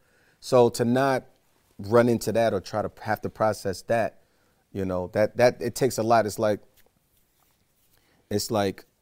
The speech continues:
you wanna cook for somebody, but you know, if you spend, if you, if you try to, if you make a meal that spend two days to make, to prep, you know, 'cause you gotta let stuff sit overnight or whatever, and then the next day, whatever, and they just, you know, nibble at it, it's like, ah, like,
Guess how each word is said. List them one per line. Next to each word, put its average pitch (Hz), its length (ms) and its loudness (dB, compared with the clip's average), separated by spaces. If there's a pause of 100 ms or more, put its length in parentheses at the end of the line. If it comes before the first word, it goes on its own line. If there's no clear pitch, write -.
(580)
you 117 140 -2
wanna 127 180 2
cook 135 240 2
for 135 100 -6
somebody, 107 520 -2 (100)
but - 180 -8
you 123 60 -4
know, 120 340 0
if - 140 -10
you 117 80 -4
spend, 110 480 -4 (220)
if 101 140 -8
you, 113 160 -2
if 110 140 -6
you 107 60 -6
try 139 160 2
to, - 140 -2
if 101 100 -6
you 107 80 -6
make 135 200 0
a - 40 0
meal 120 220 2
that 104 80 0
spend 101 260 -6
two 120 140 -4
days 107 500 0 (380)
to 98 100 -4
make, 104 240 0
to 92 80 -14
prep, - 400 2
you 104 140 -6
know, 98 180 -4
'cause 87 160 -10
you 95 60 -8
gotta 92 160 -2
let 98 180 -2
stuff 92 200 -8
sit - 260 -4
overnight 101 380 -2
or 98 60 -4
whatever, 95 300 -4
and 85 80 -8
then 92 100 -6
the 90 60 -6
next 95 200 -8
day, 98 180 -2
whatever, 92 340 -6 (480)
and 107 160 2
they 113 100 4
just, 101 260 -4 (800)
you 110 100 -6
know, 98 120 -4
nibble 107 360 4
at 90 140 0
it, 87 160 -8 (100)
it's - 200 -12
like, 90 340 -10
ah, - 200 -16 (800)
like, - 200 -20